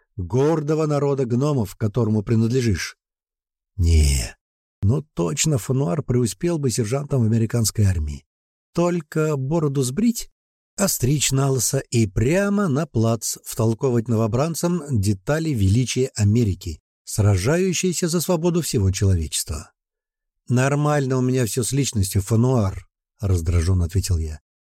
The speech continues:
"И у тебя тоже все будет нормально, если быстренько меня отпустишь". "Эх,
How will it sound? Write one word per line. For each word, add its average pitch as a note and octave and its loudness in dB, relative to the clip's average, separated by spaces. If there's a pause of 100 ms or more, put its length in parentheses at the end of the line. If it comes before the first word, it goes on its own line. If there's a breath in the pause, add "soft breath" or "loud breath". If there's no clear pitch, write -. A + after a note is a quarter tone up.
(200)
"И B2 -2
у D#3 2
тебя F3 0
тоже D3+ 0
все D3 -2
будет C3+ -2
нормально, C3 0
если A#2+ 0
быстренько B2+ 0
меня C3+ 2
отпустишь". G2 -2 (800)
"Эх, E3 -2